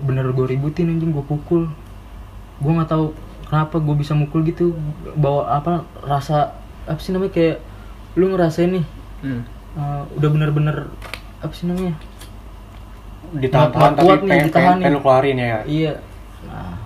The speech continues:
Speaker 1: saat itu langsung kayak membludak gitu amarah gue. "Ah, anjing lah." Udah gue berontak di situ. Nah, saat itu baru tuh rame, ribut sampai kelas sebelah tahu, kelas dua tahu. Mungkin nggak banyak orang yang tahu, mungkin yang pernah sekelas gue,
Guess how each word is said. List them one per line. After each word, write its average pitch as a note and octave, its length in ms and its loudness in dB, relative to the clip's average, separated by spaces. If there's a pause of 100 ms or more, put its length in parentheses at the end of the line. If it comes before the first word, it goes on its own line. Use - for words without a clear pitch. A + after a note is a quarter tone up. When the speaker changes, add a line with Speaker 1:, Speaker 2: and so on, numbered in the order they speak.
Speaker 1:
saat B2 240 -8
itu C3 160 -6
langsung D3 300 -2
kayak C#3 220 -2
membludak D3+ 500 2
gitu E3+ 180 -2
amarah D#3 280 2
gue. F3 200 2 (540)
"Ah, - 320 -8
anjing C#3 340 -2
lah." E3+ 160 0 (880)
Udah C#3+ 160 0
gue C#3+ 200 0 (280)
berontak C3+ 400 -4
di D3 100 -6
situ. D#3+ 240 -6 (400)
Nah, C#3+ 180 -4
saat C3 220 -6
itu C3+ 160 -2
baru D#3 260 2
tuh D#3+ 300 0 (880)
rame, D3 460 2 (540)
ribut C3 420 -8 (680)
sampai A#2+ 440 -8 (340)
kelas A#2 200 -8
sebelah A#2+ 260 -6
tahu, B2 160 -6
kelas A#2+ 180 -10
dua A#2 180 -12
tahu. A2+ 140 -8 (760)
Mungkin C#3 220 2 (140)
nggak C#3+ 140 6
banyak C#3+ 200 4
orang C3+ 220 2
yang C3 120 0
tahu, B2+ 200 6
mungkin D#3+ 240 4
yang D3+ 180 0
pernah A#2+ 240 -4
sekelas - 260 -6
gue, D3 160 0